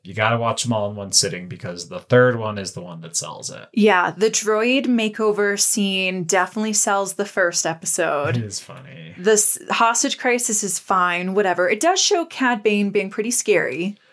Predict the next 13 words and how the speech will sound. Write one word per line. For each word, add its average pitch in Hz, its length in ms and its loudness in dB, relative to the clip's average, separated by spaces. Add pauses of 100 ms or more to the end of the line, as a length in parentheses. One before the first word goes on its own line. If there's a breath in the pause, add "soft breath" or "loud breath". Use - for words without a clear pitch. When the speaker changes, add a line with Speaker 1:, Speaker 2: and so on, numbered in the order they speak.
(140 soft breath)
Speaker 1:
Which 139 160 2
is 165 180 4
important, 160 640 -2
but 120 140 0
I 110 140 0
like 117 280 -4
his 110 160 -8
introduction 98 600 -10
in 90 180 -14
the, 85 220 -16
uh, 87 160 -12
chronological - 600 -4
Speaker 2:
Yeah, 165 140 4